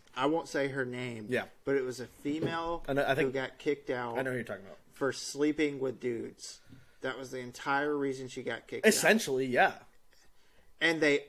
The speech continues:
Speaker 1: open masked her. So an open mask, they,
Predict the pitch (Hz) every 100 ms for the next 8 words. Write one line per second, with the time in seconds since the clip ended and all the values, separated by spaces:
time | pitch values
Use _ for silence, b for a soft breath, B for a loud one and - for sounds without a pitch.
0 | 139 165 190 202 185 160 151 151 - 120
1 | 117 110 110 135 123 120 151 - 160 143
2 | 131 127 - - 131 113